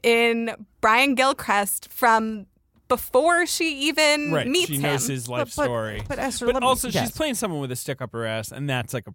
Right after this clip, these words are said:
Speaker 2: like, that's like
Speaker 1: For half of the movie.
Speaker 2: That's a, no,
Speaker 3: It's a
Speaker 2: not
Speaker 3: Dr.
Speaker 2: even
Speaker 3: Jekyll, Mister
Speaker 2: half.
Speaker 3: Hyde thing. I mean, it switches
Speaker 2: Not
Speaker 3: from
Speaker 2: even
Speaker 3: scene
Speaker 2: half.
Speaker 3: to scene. When she's
Speaker 2: Twenty
Speaker 3: wearing the
Speaker 2: minutes.
Speaker 3: uniform, she's, like,
Speaker 2: Right.
Speaker 3: straight up, and then she lets her hair down. The next scene, she's, like,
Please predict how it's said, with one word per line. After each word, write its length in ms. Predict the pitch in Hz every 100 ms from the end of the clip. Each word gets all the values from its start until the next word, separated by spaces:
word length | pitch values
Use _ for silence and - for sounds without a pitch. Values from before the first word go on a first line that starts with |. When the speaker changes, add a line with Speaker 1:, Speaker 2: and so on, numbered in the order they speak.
| -
Speaker 2:
like, 220 | 135 120
that's 240 | 139 131 151
like 160 | 131 - _ _ -
Speaker 1:
For 160 | 392
half 260 | 330 370 349
of 100 | 233
the 80 | 226
movie. 160 | 262
Speaker 2:
That's 160 | 285 294
a, 40 |
no, 220 | 294 285 294
Speaker 3:
It's 120 | 285
a 60 |
Speaker 2:
not 200 | 247 277
Speaker 3:
Dr. 60 | 403 381
Speaker 2:
even 40 |
Speaker 3:
Jekyll, 120 | 415 -
Mister 180 | 381 208
Speaker 2:
half. 80 |
Speaker 3:
Hyde 260 | 175 160 127
thing. 200 | 123 120
I 60 | 208
mean, 80 | 226
it 60 | 233
switches 220 | 262 403
Speaker 2:
Not 80 | 381
Speaker 3:
from 100 | 370
Speaker 2:
even 100 | 370
Speaker 3:
scene 80 | 330
Speaker 2:
half. 100 | 381
Speaker 3:
to 60 | -
scene. 120 | 185
When 60 | 185
she's 100 | 440
Speaker 2:
Twenty 120 | 440
Speaker 3:
wearing 160 | - -
the 40 |
Speaker 2:
minutes. 160 | 415 294 220 202
Speaker 3:
uniform, 200 | 220 202
she's, 220 | - 190 170
like, 140 | 170
Speaker 2:
Right. 60 | 233
Speaker 3:
straight 200 | 185 175
up, 180 | 165 -
and 160 | 170
then 80 | 170
she 140 | - 180
lets 180 | 170
her 60 | 170
hair 180 | 165 156
down. 240 | 156 147
The 80 | 147
next 260 | 151 147 -
scene, 200 | 147 139
she's, 240 | 151 131
like, 200 | 131 120